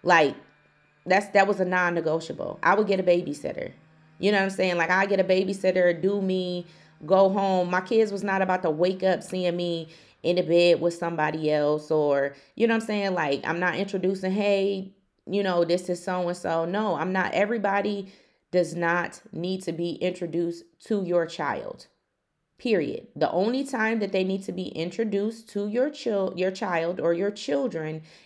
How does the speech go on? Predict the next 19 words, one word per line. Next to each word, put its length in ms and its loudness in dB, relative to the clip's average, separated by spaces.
is 180 2
when 160 -2
you 100 -2
know 200 0
that 200 2
it's 220 -4
real 340 0
serious. 520 -6
And 140 -4
I'm 160 0
not 240 -4
talking 380 -2
about, 480 -2
"Oh, 320 6
y'all 260 2
been 200 2
together 640 -2
a 80 0
month 560 -2